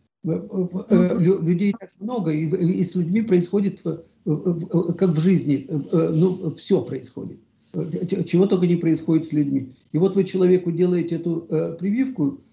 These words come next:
Speaker 1: в-, а, а, а где-то через, э, пять дней этот человек взял и умер. И, и вы скажете, что он умер из-за этой прививки. Каждый день умирает огромное количество людей.
Speaker 2: Да,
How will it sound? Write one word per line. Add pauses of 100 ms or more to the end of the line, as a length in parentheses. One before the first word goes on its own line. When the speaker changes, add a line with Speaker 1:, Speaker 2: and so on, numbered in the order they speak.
(200)
Speaker 1:
в-,
а,
а,
а
где-то
через,
э,
пять
дней
этот
человек
взял
и
умер. (800)
И,
и
вы
скажете,
что
он
умер
из-за
этой
прививки. (380)
Каждый
день
умирает
огромное
количество
людей. (1120)
Speaker 2:
Да,